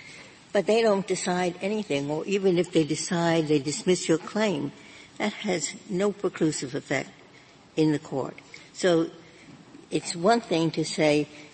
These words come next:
when Congress sets a, a scheme where the agency is, uh, the equivalent of a court of first instance, it makes a decision, and that decision is reviewed.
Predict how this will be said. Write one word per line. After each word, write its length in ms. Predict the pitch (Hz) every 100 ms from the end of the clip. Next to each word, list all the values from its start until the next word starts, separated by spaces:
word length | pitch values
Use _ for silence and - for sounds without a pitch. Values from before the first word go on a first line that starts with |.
| - - -
when 300 | 156 180 170
Congress 400 | - 233 220 214
sets 260 | 196 170 180
a, 80 | 160 - -
a 80 | 165
scheme 460 | - - 170 156
where 100 | 147
the 200 | 131 147
agency 600 | 175 165 175 156 - 156
is, 360 | 156 - 147 - -
uh, 60 | 156
the 180 | 135 143
equivalent 540 | - 208 175 165 127
of 100 | 123
a 80 | 131
court 260 | - 165
of 100 | 131
first 340 | - 135 127 -
instance, 640 | 180 - - 127 - - - - - - - -
it 120 | - 165
makes 280 | 165 -
a 60 | 131
decision, 540 | 143 - 143 143 220
and 140 | - 165
that 200 | 175 180
decision 480 | 185 - 180 175 170
is 200 | 165 -
reviewed. 680 | 180 165 233 208 120 -